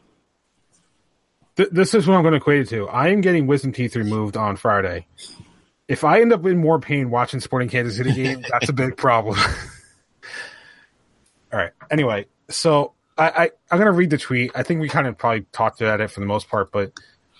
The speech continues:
Speaker 1: actually, no, we really haven't. Um, "If the season ends without, um, winning M L S Cup, can we still blame Jesse? How does Jesse's move affect Tyler's next move? For a se-, as seamless of a transition, they claim for Armas dropping points off the Smurfs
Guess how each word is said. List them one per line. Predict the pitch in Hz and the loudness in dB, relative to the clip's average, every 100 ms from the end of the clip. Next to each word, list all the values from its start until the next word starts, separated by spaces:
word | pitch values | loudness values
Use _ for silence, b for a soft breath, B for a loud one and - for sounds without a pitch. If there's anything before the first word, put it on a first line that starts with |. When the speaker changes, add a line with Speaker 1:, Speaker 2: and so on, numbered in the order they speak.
| b b b _ _ _ _ _ _ _ - | b b b _ _ _ _ _ _ _ -4
Speaker 1:
actually, | 143 - | -2 0
no, | 123 | 0
we | 104 | 0
really | 101 104 | -2 -2
haven't. | 101 98 101 | 0 0 -2
Um, | 123 113 107 | 0 0 2
"If | 170 | 0
the | 156 | 2
season | 180 196 165 180 | 2 2 2 2
ends | 175 185 | 2 2
without, | 156 160 165 - | 2 4 4 2
um, | 143 147 - | -2 -2 -2
winning | 143 147 | 0 2
M | 131 | 2
L | 131 | 2
S | 120 - | 2 0
Cup, | - 147 | 0 0
can | - 127 | -2 -6
we | |
still | 110 123 | -4 -4
blame | 110 110 | -2 -2
Jesse? | 101 135 135 139 135 b b b b _ _ _ | -2 -2 -2 -2 -4 b b b b _ _ _
How | - - 147 170 | -12 0 2 4
does | 160 160 147 | 4 4 2
Jesse's | - 139 - 123 | -2 -4 -4 -4
move | 131 | -2
affect | 120 - 117 - _ _ | -2 -4 -6 -8 _ _
Tyler's | - 143 160 143 | -4 0 0 0
next | 151 135 | -4 -4
move? | 151 151 151 139 _ _ _ _ _ _ _ | -4 -2 -2 -6 _ _ _ _ _ _ _
For | - 131 | -2 0
a | 117 | 0
se-, | - 151 - | -2 -8 0
as | 143 165 | 0 2
seamless | - 160 147 | 0 -2 -2
of | 131 | -4
a | 127 | -6
transition, | - 120 135 - | -4 -4 -4 -2
they | 127 | -4
claim | - 123 | -4 -6
for | 107 | -2
Armas | 123 123 117 | -2 -2 -4
dropping | - 120 120 110 | -2 -2 -2 -8
points | - 127 | -6 -4
off | 113 107 | -2 -4
the | - | -6
Smurfs | 92 110 107 101 | -12 -4 -4 -4